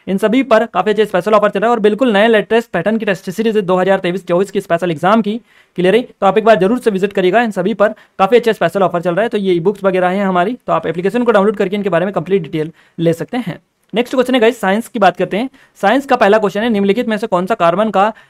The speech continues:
एलोट्रॉपिक है, रूप है? तो ग्रेफाइट आपका करेक्ट आंसर रहेगा। मानव शरीर से आपका क्वेश्चन पूछा गया है, एग्जैक्ट क्वेश्चन नहीं मिल पाया है।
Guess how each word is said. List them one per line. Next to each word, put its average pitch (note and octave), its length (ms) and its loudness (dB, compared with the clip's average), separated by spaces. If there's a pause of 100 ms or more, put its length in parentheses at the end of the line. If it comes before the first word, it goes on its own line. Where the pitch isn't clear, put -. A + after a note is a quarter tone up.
(180)
एलोट्रॉपिक A3 580 4
है, A#3 180 -2
रूप G3+ 200 2
है? G3+ 160 -2 (140)
तो D#3+ 60 -8
ग्रेफाइट F#3 440 2
आपका G#3 180 2
करेक्ट F3 220 -2
आंसर E3 200 0
रहेगा। G3 300 0 (240)
मानव F#3+ 240 2
शरीर A#3 260 0
से A#3+ 100 -2
आपका G#3+ 180 0
क्वेश्चन G3+ 260 -4
पूछा F3 200 -4
गया F3+ 140 0
है, G#3+ 60 0
एग्जैक्ट F3 240 -6
क्वेश्चन E3 260 -8
नहीं E3+ 140 0
मिल F#3+ 100 -2
पाया E3+ 200 2
है। G#3+ 200 -2